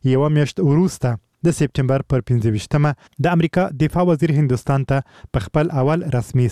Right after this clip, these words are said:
سفر لاړ. جیم ماتیس په نوې ډیلي کې په یوه کنفرانس کې وویل، په کار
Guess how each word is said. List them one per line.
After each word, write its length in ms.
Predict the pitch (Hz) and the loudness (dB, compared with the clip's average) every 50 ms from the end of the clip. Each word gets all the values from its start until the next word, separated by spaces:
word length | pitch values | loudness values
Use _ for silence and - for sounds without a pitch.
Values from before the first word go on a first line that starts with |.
| - | -2
سفر 340 | 127 113 - - 120 113 104 107 | -4 -4 -2 -2 -4 -2 -2 -2
لاړ. 180 | 120 123 131 - _ _ _ _ _ _ _ - 117 | -2 -2 -4 -6 _ _ _ _ _ _ _ -4 0
جیم 180 | 113 135 127 123 127 | 0 2 2 2 0
ماتیس 340 | 135 131 - 139 123 - - | 0 0 -2 -2 -4 -2 0
په 140 | 131 127 127 | 0 2 2
نوې 120 | 123 120 107 | 2 0 0
ډیلي 200 | 113 117 143 165 - | 0 0 0 0 0
کې 400 | - 160 156 - _ - - - - | 0 -2 -2 -2 _ -18 -12 -4 -2
په 120 | 147 151 151 | 0 2 2
یوه 140 | 156 - - | 0 0 0
کنفرانس 380 | 156 156 - - 185 185 156 - - - | -2 0 0 0 0 0 0 -2 -6 -4
کې 80 | - | -2
وویل، 360 | 120 110 110 117 117 - - _ _ _ _ _ - - | 0 2 2 2 0 -2 -4 _ _ _ _ _ -2 -2
په 120 | 170 - | -2 0
کار 120 | - 185 | 0 0